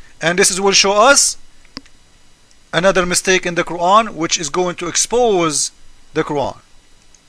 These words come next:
If Jesus, he can send messengers, and the Quran approved them as messengers of God, Jesus have to be God,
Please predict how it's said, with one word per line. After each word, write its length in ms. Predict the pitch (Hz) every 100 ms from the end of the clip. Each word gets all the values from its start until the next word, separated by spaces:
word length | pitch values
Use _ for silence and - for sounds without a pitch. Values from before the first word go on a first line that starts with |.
| _ - - - - - - -
If 200 | 196 185
Jesus, 400 | 175 302 277 240
he 100 | 220
can 260 | 214 226 214
send 280 | 220 214
messengers, 720 | 185 240 220 196 156 143 143 -
and 200 | 185 180
the 60 |
Quran 400 | 185 196 208 214
approved 360 | 202 - 226 196
them 120 | 196
as 220 | 190 170
messengers 580 | 175 220 214 190 190 175
of 240 | 175 139
God, 320 | 131 185 110 - - - - - - - - _ - _ - - - - - - - _ - -
Jesus 680 | 113 220 285 262 202 202
have 220 | - 180 -
to 100 | 190
be 120 | 208
God, 460 | 170 262 339 -